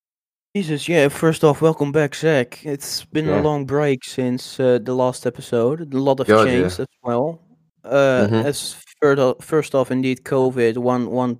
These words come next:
Speaker 1: big, big break in, in twenty twenty.
Speaker 2: Yeah.
Speaker 1: Uh, here in the Netherlands, where, where we are, it's very big at the moment, but our country is very well on healthcare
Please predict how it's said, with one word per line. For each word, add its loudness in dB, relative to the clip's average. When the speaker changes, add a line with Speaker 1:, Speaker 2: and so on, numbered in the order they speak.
Speaker 1:
big, -4
big -4
break -4
in, -8
in -12
twenty -10
twenty. -10
Speaker 2:
Yeah. -2
Speaker 1:
Uh, 2
here 0
in 0
the -2
Netherlands, -2
where, 0
where -2
we -4
are, -2
it's -8
very -2
big -4
at -4
the -4
moment, -2
but -2
our 0
country -6
is -10
very -2
well -2
on -12
healthcare -4